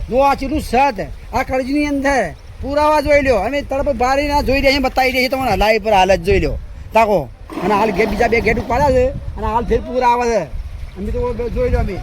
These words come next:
આ તરફ જ છીએ મિત્રો, આ જોઈ લો, એની પબ્લિક છે, તાકો. અને કેટલું પાણી આવે ને કેટલા લોકોમાં દૂર ચાલે, પણ હાલ બહાર નીકળી જાય,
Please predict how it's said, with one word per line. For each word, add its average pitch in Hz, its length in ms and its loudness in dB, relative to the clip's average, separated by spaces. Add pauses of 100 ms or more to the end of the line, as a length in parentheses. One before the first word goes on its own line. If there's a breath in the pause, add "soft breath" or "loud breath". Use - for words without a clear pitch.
(320)
આ 247 120 -8
તરફ 254 200 -6
જ 285 200 -2
છીએ 294 380 -2
મિત્રો, 269 420 0 (680)
આ 220 60 0
જોઈ 262 200 0
લો, 185 120 -4 (380)
એની 240 180 -10
પબ્લિક 226 380 -10
છે, 233 140 -2 (920)
તાકો. 220 240 -2 (1160)
અને 196 160 -6
કેટલું - 240 -2
પાણી 277 340 -4
આવે 277 160 2
ને 269 60 -4
કેટલા 285 240 2
લોકોમાં 269 420 0
દૂર 269 160 -4
ચાલે, 269 160 0
પણ 277 160 -2
હાલ 233 260 2
બહાર 269 120 2
નીકળી 277 280 -4
જાય, 240 180 0